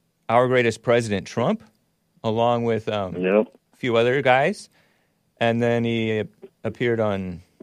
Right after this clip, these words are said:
Speaker 1: InfoWars yesterday with Alex Jones.
Speaker 2: He did.
Speaker 1: And he was saying,
Speaker 2: Yeah.
Speaker 1: he was saying stuff that I hear a lot, so it wasn't shocking to me to hear, but it was, you know, interesting.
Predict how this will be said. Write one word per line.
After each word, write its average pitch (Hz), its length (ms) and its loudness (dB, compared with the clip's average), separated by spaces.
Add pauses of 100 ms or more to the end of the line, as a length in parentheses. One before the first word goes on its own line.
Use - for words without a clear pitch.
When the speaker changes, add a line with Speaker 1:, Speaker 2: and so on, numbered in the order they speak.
(220)
Speaker 1:
InfoWars 98 1200 0 (460)
yesterday 92 800 -4 (120)
with 104 160 -2
Alex 120 320 0
Jones. 131 400 0
Speaker 2:
He 107 60 -2
did. 120 480 8 (180)
Speaker 1:
And 120 160 2
he 151 100 2
was 123 220 0
saying, 139 380 2
Speaker 2:
Yeah. 110 260 4 (1000)
Speaker 1:
he 160 160 -2
was 180 160 0
saying 165 320 0
stuff 160 360 0
that 139 120 2
I 135 140 6
hear 214 340 -2
a 110 60 4
lot, 113 320 2
so 120 120 0
it 113 60 2
wasn't 135 280 0
shocking 139 440 0
to - 100 -8
me 104 120 -2
to 98 80 -2
hear, 139 220 0
but 107 180 4
it 101 120 0
was, 104 340 -4 (340)
you 247 80 -10
know, 233 140 -2
interesting. 135 520 -6